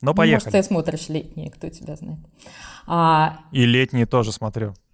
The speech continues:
Speaker 1: Метание копья, тройной прыжок
Speaker 2: Так,
Speaker 1: и
Speaker 2: вернёмся
Speaker 1: волейбол.
Speaker 2: к музыке. А, значит, Мулен Руж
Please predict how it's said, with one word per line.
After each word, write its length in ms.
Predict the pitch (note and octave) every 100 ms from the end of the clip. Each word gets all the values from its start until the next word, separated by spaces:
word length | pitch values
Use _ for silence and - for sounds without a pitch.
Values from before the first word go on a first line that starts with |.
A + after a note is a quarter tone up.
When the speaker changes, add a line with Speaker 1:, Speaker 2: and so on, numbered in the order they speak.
| - -
Speaker 1:
Метание 480 | B2+ B2+ D#3+ D#3
копья, 540 | C#3 D3 D3+ D3 A2+ G2 _ _ - - _ -
тройной 380 | C3 C3 D3+
прыжок 360 | C#3+ C#3+ C3 C#3+
Speaker 2:
Так, 160 | G#3 F3+
Speaker 1:
и 20 |
Speaker 2:
вернёмся 500 | G3 A#3 C4 C#4+ F4
Speaker 1:
волейбол. 360 | F#4 F#4+ C#4+ G#3
Speaker 2:
к 40 |
музыке. 600 | G#3+ G#3+ F3 - D#3+ - - - - -
А, 280 | E3+ E3
значит, 400 | E3 F#3 F#3 E3
Мулен 320 | G3+ D#4 D#4 A3
Руж 360 | F#3 A3+ -